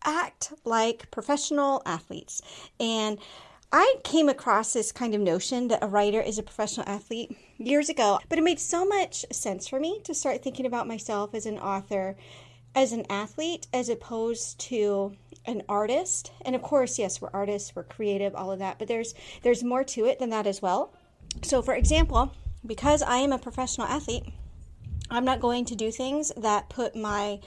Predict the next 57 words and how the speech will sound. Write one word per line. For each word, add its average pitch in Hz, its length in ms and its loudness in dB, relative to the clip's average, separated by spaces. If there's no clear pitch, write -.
like, 170 240 -2
brain 208 400 0
and 202 160 -4
body 202 400 0
at 208 120 -4
risk 202 400 -4
of 220 120 -4
injury 220 400 -2
that's 202 240 -2
going 202 220 -4
to 208 100 -8
make 190 120 -4
it - 120 -8
so - 100 -6
I 160 60 -8
can't - 200 -10
write. - 200 -8
So 226 160 -4
for - 160 -2
example, 240 420 -2
and 233 100 2
this 285 140 4
is 269 100 0
just 233 180 -2
how 190 260 0
I 226 160 4
look 196 220 -2
at 185 40 -4
it, - 160 -6
I 233 460 4
gave 226 180 0
away 254 200 6
my 254 120 2
ice 240 220 0
skates - 460 -6
this 196 340 0
fall - 460 0
because 208 520 2
I 214 180 0
didn't 247 260 -2
want - 360 -2
to 254 460 2
fall 190 320 0
on 269 120 2
the 285 120 -2
ice 254 300 0
and 202 180 -2
break 196 300 0
a 269 60 2
wrist 262 420 0
and 226 80 0
not 196 160 -2
be 190 80 -2
able 214 140 -2
to 269 140 -4
write 330 300 -2
for 185 300 -4